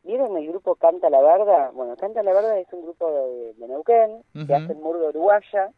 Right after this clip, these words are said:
Speaker 2: Ajá.
Speaker 1: se han hecho muy conocidos en la escena, estuvieron hace poquito en Neuquén tocando en el Centro Cultural del Oeste, que les fue muy bien,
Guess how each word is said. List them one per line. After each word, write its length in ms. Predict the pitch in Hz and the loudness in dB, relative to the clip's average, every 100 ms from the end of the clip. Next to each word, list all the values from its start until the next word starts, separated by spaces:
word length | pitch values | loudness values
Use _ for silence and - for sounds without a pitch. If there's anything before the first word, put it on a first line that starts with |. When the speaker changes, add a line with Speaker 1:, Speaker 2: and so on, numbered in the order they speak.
| _ | _
Speaker 2:
Ajá. 380 | - 156 151 170 | -12 -10 -8 -10
Speaker 1:
se 60 | 196 | -6
han 80 | 170 | -6
hecho 180 | 180 185 | -4 -6
muy 140 | 175 | -6
conocidos 560 | 185 180 170 - 196 185 | -2 -2 -4 -6 -6 -6
en 120 | 156 | -8
la 60 | 147 | -12
escena, 480 | 156 202 196 185 190 | -8 -6 -4 -6 -8
estuvieron 440 | - - 156 427 403 | -12 -16 -10 -8 -8
hace 160 | 190 | -12
poquito 320 | - 165 - 185 | -14 -14 -8 -6
en 60 | |
Neuquén 400 | 170 165 202 196 196 | -4 -6 -6 -8 -8
tocando 360 | 156 - 165 165 | -10 -4 -4 -4
en 60 | 139 | -10
el 80 | |
Centro 240 | - 160 156 | -12 -14 -12
Cultural 360 | 151 139 156 160 | -14 -10 -10 -8
del 140 | 156 | -4
Oeste, 380 | 156 170 - 165 | -2 -2 -4 -10
que 100 | 131 | -10
les 120 | 135 | -10
fue 140 | - | -10
muy 200 | 147 147 | -10 -10
bien, 400 | 147 175 175 165 | -10 -4 -2 -4